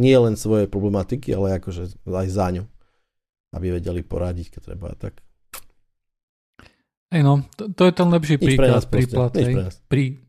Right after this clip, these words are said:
Speaker 2: to je ten lepší prípad. Ale sú samozrejme aj prípady, kde niekoho pošleš, že prosím ťa, urob túto jednu-, jednoduchú vec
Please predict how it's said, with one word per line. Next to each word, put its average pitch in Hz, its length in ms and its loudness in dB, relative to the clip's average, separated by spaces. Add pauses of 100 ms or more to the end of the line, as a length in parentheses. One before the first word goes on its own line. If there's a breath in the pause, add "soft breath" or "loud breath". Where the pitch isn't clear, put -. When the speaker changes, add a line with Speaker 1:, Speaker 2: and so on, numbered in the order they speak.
(120)
Speaker 2:
to - 160 -8
je 127 60 0
ten 139 160 2
lepší 143 260 0
prípad. 120 460 -2 (1080)
Ale 127 240 0
sú 135 160 0
samozrejme 135 560 6
aj 127 160 2
prípady, 135 480 4
kde 127 400 4
niekoho 127 400 4
pošleš, 135 720 2
že 123 140 0 (100)
prosím 127 400 0
ťa, 131 160 2
urob 131 240 2
túto 139 240 0
jednu-, 131 260 4
jednoduchú 135 540 2
vec 139 400 2